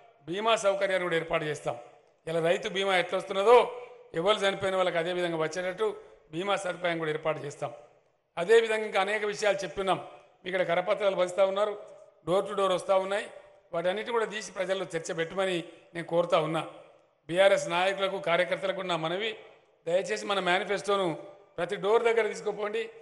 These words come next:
ప్రతి ఇంటికి చేరేటట్టు చూడమని నేను నాయకులను, కార్యకర్తలను కోరుతా ఉన్నా।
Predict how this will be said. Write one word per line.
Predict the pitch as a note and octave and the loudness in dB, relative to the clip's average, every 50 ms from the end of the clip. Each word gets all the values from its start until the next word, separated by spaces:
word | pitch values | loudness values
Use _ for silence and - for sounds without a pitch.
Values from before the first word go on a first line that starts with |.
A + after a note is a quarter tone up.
| - - _ _ _ | -20 -20 _ _ _
ప్రతి | - F3+ F3 F#3+ G3+ | -4 -4 -4 -2 -4
ఇంటికి | G3 G3 G#3+ G#3+ G#3 | -6 -4 -6 -4 -4
చేరేటట్టు | G3+ G3+ G3+ G3 F#3 G3 F#3 E3+ | -4 -4 -4 -2 -4 -4 -4 -4
చూడమని | F#3 F#3 G3 F#3 F#3 F#3 F#3 E3 D#3+ - - - - _ _ - | -6 -4 -4 -2 -2 -2 -4 -4 -6 -8 -14 -20 -20 _ _ -10
నేను | F#3 F3+ F3+ | -8 -6 -2
నాయకులను, | E3+ F3 F#3 F#3+ F#3+ F#3+ G3 F#3 E3 | 0 2 2 2 0 0 -4 -6 -2
కార్యకర్తలను | E3+ E3 E3+ F3 E3+ F3 E3+ F3 E3 D3+ - | -2 0 0 0 0 -2 -4 -4 -6 -6 -6
కోరుతా | - D3 D3+ D3+ E3+ D#3 | -6 -6 -4 -2 0 -2
ఉన్నా। | D3 D3 C#3+ B2 | 0 -2 -4 -8